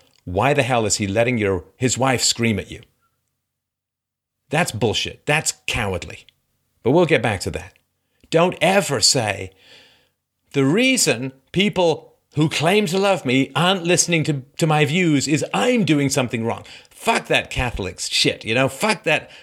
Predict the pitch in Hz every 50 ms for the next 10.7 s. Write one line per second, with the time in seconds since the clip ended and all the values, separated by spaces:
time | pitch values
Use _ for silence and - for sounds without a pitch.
0 | - - - 143 156 147 113 120 131 117 101 - - 120 107 104 95 - - 98
1 | 90 - - - - - - - 247 233 196 - 139 - - - _ _ _ _
2 | _ _ _ _ _ _ _ _ _ _ _ _ _ _ _ _ _ _ _ _
3 | _ _ _ _ _ _ _ _ _ _ _ _ _ _ _ _ _ _ - 226
4 | 240 233 - - 269 262 247 240 254 262 254 185 151 135 131 113 92 - - _
5 | _ _ _ _ _ _ _ _ _ _ _ _ _ _ _ _ - 104 107 -
6 | 107 104 98 - - 131 143 165 156 - 190 180 185 165 113 95 - - - -
7 | - _ _ _ _ _ _ _ _ _ _ _ _ _ _ _ _ - _ -
8 | 123 151 151 143 143 147 156 180 202 208 208 165 147 151 127 123 113 - - _
9 | _ _ - 175 196 214 214 214 185 143 - 123 135 143 139 - - - _ -
10 | - 226 277 330 320 302 247 165 143 147 113 - - -